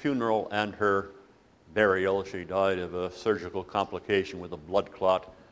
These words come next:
that lodged in the lungs and in the artery and prevented the blood from going, of course, to her brain, and she passed into glory that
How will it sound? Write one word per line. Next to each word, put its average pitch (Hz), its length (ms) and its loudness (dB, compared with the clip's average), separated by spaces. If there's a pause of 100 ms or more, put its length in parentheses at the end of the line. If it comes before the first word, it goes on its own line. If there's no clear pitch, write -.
(680)
that 85 160 -12
lodged 92 320 2
in 90 80 -10
the 90 80 -6
lungs 95 460 -2
and 85 100 -8
in 85 140 -10
the 87 160 -10
artery 92 560 0
and 82 280 -12 (600)
prevented 87 500 -8
the 82 140 -8 (340)
blood 92 240 0 (100)
from 85 360 -10 (120)
going, 90 280 -6
of 82 100 -16
course, 87 320 -2
to 85 140 -10
her 85 160 -8
brain, 92 480 -2
and 82 180 -12 (960)
she 90 60 -18
passed 92 400 -2
into 80 160 -14
glory 87 380 0
that 85 240 -4